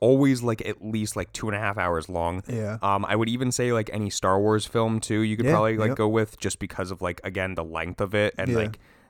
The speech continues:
Speaker 1: the, because I've seen them nine thousand
Speaker 2: Thousand times.
Speaker 1: times each.
Speaker 2: Yeah.
Speaker 1: Um, I know what's gonna happen and I can just literally, like, zone out and just watch somebody, like, fight and that's it.
Speaker 2: Yeah.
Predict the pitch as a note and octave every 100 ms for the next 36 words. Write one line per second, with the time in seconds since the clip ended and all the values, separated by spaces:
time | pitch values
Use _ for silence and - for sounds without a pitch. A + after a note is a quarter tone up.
0 | - G2 F#2+ E2+ - _ _ F#2+ F#2+ _
1 | _ _ - - B2 B2 B2 A2+ - B2+
2 | A2+ A2 A2 G#2+ G2+ G2 F#2+ G2+ G#2 G2+
3 | G2 _ - B2 G#2+ G#2 G#2+ F2+ A2 G#2
4 | D3+ - C3+ C#3 D3 - A2+ A2+ C3 -
5 | G#2+ G#2+ G2+ G#2 A#2+ - - - G#2 A2
6 | G#2+ G#2 G#2 - G#2 G2+ F#2+ F#2 F#2+ F2
7 | F2 G#2 F#2 F#2 G2 F#2+ F2 F2 E2+ G2
8 | E2+ F2 E2+ F2 E2 E2 E2+ D#2 D2 D2+
9 | - F2 D#2+ D#2 D#2 - - - D2+ -
10 | D2+ D2 B1+ A1 C3+ A#2 G2+